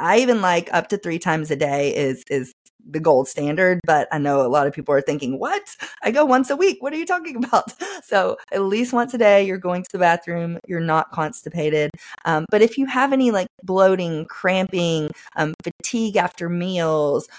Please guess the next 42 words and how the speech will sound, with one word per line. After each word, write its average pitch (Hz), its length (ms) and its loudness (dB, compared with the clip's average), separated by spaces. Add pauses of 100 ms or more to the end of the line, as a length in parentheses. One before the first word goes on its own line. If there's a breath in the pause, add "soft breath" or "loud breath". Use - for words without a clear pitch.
(280 loud breath)
uh, 160 220 4 (100)
e-, - 80 -8 (180)
even 277 400 2
anxiety 196 720 2
and 180 180 -2
depression 160 600 -4
has 156 260 -4 (200)
sh-, - 160 -10 (280)
studies 170 400 0
have 165 120 0
shown 156 280 0
is 151 160 -6
linked 151 440 -6
to 147 300 -4
gut 143 260 0
health 143 300 -4
issues. 131 440 -6
So - 300 -20
if 180 80 -12
you're 208 80 0
having 202 360 0
any 196 160 -4
of 180 100 -4
those 180 180 0
telltale 160 420 0
gut 156 220 -2
signs, 156 460 -2 (260 loud breath)
you 165 140 -8 (100)
definitely 160 600 -2
need 151 240 -2
to 156 80 -4
be 147 180 -2
on 143 160 2
a 147 60 0
pro 135 360 0 (200)
and 147 100 -2
a - 20 0
prebiotic. 117 640 -2 (460 loud breath)
Um, 151 260 0
so - 160 -4
the 170 180 -4
probiotic 196 720 2